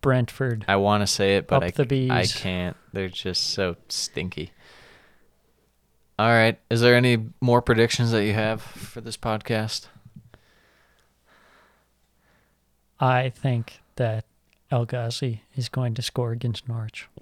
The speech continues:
Speaker 2: Very impressive. Why are all your predictions Everton? The world doesn't need to know the secret. <sighs> Anything you wanna plug? The pod on Spotify, SoundCloud,
Speaker 1: Spotify,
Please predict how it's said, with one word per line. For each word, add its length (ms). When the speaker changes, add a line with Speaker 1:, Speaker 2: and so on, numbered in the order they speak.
Speaker 2:
Very 260
impressive. 540
Why 260
are 120
all 80
your 140
predictions 500
Everton? 460
The 80
world 260
doesn't 260
need 140
to 80
know 160
the 80
secret. 400
<sighs> 840
Anything 280
you 80
wanna 140
plug? 360
The 180
pod 380
on 240
Spotify, 920
SoundCloud, 420
Speaker 1:
Spotify, 420